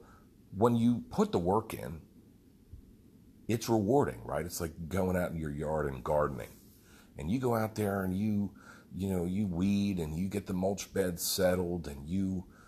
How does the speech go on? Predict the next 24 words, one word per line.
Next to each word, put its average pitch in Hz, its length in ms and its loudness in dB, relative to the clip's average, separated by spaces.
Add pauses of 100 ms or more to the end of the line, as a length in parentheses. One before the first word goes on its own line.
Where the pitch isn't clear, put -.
(140)
you - 60 -10
know, 80 80 -4
spend - 360 -4
time 95 320 -2
out 90 200 -4
there 95 100 -2
and 95 100 -2
you 92 120 -2
go 92 140 -2
out 90 100 -4
and 87 100 -6
buy 85 220 -2
all 92 160 -2
these 90 180 -4
plants 87 540 -4
and 62 80 -12
you - 100 -14
put 98 140 -4
them 92 120 -2
in 92 60 -2
the 92 80 -4
ground 82 560 -4
and 65 180 -10
you 65 100 -12